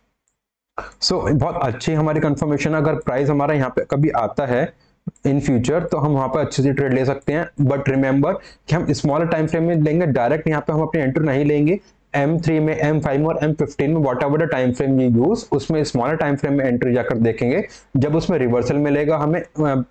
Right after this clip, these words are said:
break of structure मिलेगा और सीएचओ सीएच चॉक मिलेगा, तो उसमें हम वहाँ पर वो entry लेंगे सीएचओ सीएच के बाद।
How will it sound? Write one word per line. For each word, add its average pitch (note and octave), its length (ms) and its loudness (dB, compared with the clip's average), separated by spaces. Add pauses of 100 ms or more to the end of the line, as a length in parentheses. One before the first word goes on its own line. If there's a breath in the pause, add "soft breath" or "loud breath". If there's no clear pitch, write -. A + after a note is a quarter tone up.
(160)
break A#2+ 280 0
of C#3 100 -4
structure C3 420 -2
मिलेगा C#3 360 0
और C3+ 380 -2
सीएचओ B2 480 -2
सीएच C#3+ 320 -2
चॉक C#3 280 -2
मिलेगा, C3+ 320 0 (380 loud breath)
तो F3+ 60 -2
उसमें D#3 420 0
हम D#3+ 180 0 (120)
वहाँ B2 200 -2
पर D#3 200 -2
वो D3+ 160 0
entry C3 240 0
लेंगे C3 360 2
सीएचओ - 360 -2
सीएच A#2+ 260 -2
के C#4 100 -2
बाद। F#2 300 0